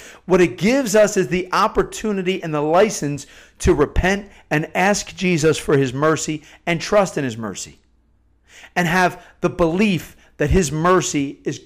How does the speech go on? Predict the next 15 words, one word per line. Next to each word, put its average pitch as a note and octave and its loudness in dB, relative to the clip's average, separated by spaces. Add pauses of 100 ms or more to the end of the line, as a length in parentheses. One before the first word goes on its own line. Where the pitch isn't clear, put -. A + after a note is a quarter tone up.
(140)
is D#3+ -6
greater D#3 0 (680)
than D#3+ 2
our C#3+ 0
sins. F2+ -10 (280)
See, G#3+ -4 (260)
from G3+ 2
a G3 2
human B3+ -2
perspective, F3+ 0
sometimes E3 -6
we, G3 -6 (100)
we, G#3 -8 (140)
we G3+ -6
don't, G#3+ -4